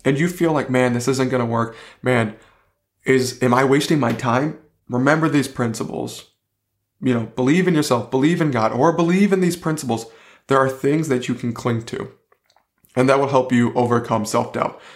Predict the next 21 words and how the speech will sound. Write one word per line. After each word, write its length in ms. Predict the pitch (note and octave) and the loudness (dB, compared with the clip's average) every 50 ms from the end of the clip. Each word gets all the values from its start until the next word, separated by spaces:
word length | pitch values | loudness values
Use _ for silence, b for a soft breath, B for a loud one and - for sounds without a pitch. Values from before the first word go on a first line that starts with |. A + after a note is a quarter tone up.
| B B - | B B -4
This 160 | C#3 C3+ - | -2 -2 0
is 120 | D3 C3 | 0 0
not 300 | C#3 C#3 C3 B2+ - C3 | 2 2 2 2 0 0
just 280 | B2 C3 C3 C3 - b b b b b b _ - | 0 0 0 0 -2 b b b b b b _ -6
a 80 | - B2 | -4 -4
thing 380 | - - C3+ B2 A#2+ A#2+ A#2 | -2 0 0 2 2 2 0
that 140 | A2 A2+ A#2+ | 0 0 0
you 100 | A#2 A#2 | 0 0
can 140 | A2+ B2+ A#2+ | 0 -2 -2
rely 360 | A2+ A2 A2 A2 G#2+ G#2+ G#2+ | -2 0 0 2 2 2 0
on 180 | G#2+ G#2+ G#2+ - | 0 -2 -4 -6
at 100 | B2+ A#2 | -6 -6
the 80 | - A2+ | -6 -8
start. 460 | - - - C#3 C#3+ C#3+ C#3 - B2 | -4 -2 2 2 2 2 2 0 -2
You 80 | A#2+ | -4
can 340 | A#2+ - C3+ A#2+ A2+ A2 B B B B B B B - | -2 -2 -2 -2 -2 -4 B B B B B B B 2
always, 640 | C#3 D3 D#3+ D#3 D#3+ D#3 D3+ D3 - - - - _ _ _ _ _ _ _ _ _ _ _ - | 2 4 4 4 4 4 4 2 0 -6 -12 -16 _ _ _ _ _ _ _ _ _ _ _ 0
always 280 | D3 D3+ D#3+ D#3 B2 | 2 2 2 2 2
look 200 | A#2+ A#2+ B2 A#2+ - | 2 0 0 0 0
to 120 | A#2+ A#2+ | -2 0
these 500 | A2+ A2+ A2 A2 A2 G#2+ - - - _ | 0 0 0 0 -2 -2 -6 -10 -18 _